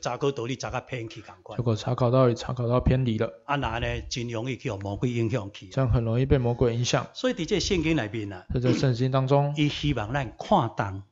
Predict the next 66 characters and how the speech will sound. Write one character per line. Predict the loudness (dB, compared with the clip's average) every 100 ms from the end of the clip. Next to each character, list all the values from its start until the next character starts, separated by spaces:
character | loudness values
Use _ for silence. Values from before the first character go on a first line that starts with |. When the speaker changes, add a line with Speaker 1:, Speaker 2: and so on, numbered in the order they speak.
| _
Speaker 1:
神 | -4 0 2
的 | 2
道 | 0
理。 | -2 -4 -6 -2
Speaker 2:
他 | -2
希 | 2 2
望 | 2
我 |
们 | 0
看 | 0 0 2
重 | 0 0
神 | -2 -2
的 | 4
道 | 6
理。 | 4 0 -4
Speaker 1:
但 | -2
是 | 0 -2
这 | 0
看 | 0 0
重 | -2 -4
的 |
中 | -6 -8 -6
间 | -8 -8
啊， | -8
Speaker 2:
就 | -4 2
看 | 2
重 | 4 2
的 |
当 | 4 2
中， | 4 2 0 -2
Speaker 1:
咱 | -4 -4
一 | -6
定 | -8 -6
要 | -8 -8 -4
对 | 0 0 -2
心 | -2 0 4 4 4 2
内 | 0 0
面 | -4
有 | -6
一 |
种 | -8 -6 -6 -6 2
敬 | 2 2
畏 | -4
的 | -6
心。 | -6 -6 -10 -14 _
Speaker 2:
我 | 2
们 | 6
要 | 6
从 | 4 2 2
心 | 2 4
里 |
要 | 6 6
有 |
一 | 4
种 | 0
敬 | -2 2
畏 | 4
的 | 6
心。 | 4 4
Speaker 1:
所 |
以 | 2
伫 | 0 0
教 | 0
会 | 2 0
内 | -2 -2
面 | -2 -4